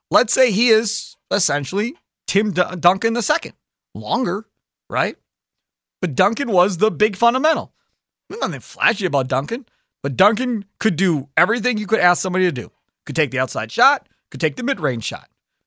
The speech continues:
could play in the post, could pass. Money for the most part at the free throw line, could shoot okay at the free throw line, could block shots, could rebound. Did everything.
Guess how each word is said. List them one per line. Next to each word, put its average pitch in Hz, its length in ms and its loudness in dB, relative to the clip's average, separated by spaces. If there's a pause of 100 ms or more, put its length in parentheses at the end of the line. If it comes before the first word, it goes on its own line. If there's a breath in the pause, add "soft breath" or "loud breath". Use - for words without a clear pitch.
could 156 300 2
play 170 280 0
in 180 60 -2
the 196 60 -4
post, - 540 -4 (140)
could 185 160 -2
pass. - 600 0 (500)
Money 180 480 2
for - 240 -8
the 202 80 -2
most 196 240 -2
part 214 160 4
at 226 80 -2
the 247 80 -2
free 285 220 -6
throw 190 160 -4
line, 143 200 0
could 139 140 -12
shoot 208 180 -4
okay 220 260 0
at 220 60 -2
the 226 60 -8
free 269 220 -6
throw 190 160 -4
line, 117 280 -6 (760)
could 180 100 -2
block 143 240 2
shots, - 560 0 (400)
could 226 160 0
rebound. 254 500 -6 (1300)
Did 165 140 4
everything. 151 400 0